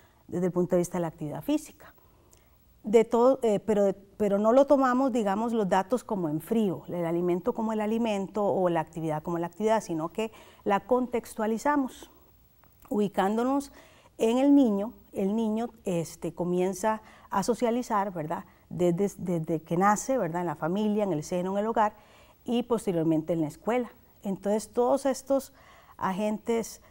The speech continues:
sociales, agencias sociales, los tomamos en cuenta para considerar las creencias.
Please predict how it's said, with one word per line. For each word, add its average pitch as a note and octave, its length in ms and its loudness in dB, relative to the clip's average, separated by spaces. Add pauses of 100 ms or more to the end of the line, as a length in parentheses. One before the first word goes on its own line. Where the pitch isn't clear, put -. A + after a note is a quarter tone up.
sociales, F#3+ 800 -4
agencias F#3 440 -4
sociales, E3+ 520 -6 (440)
los G3+ 220 2
tomamos F#3 380 -2
en A#3 120 -6
cuenta A3+ 460 0 (280)
para G#3+ 240 2
considerar A#3+ 640 0 (520)
las F#3+ 300 0
creencias. - 760 -4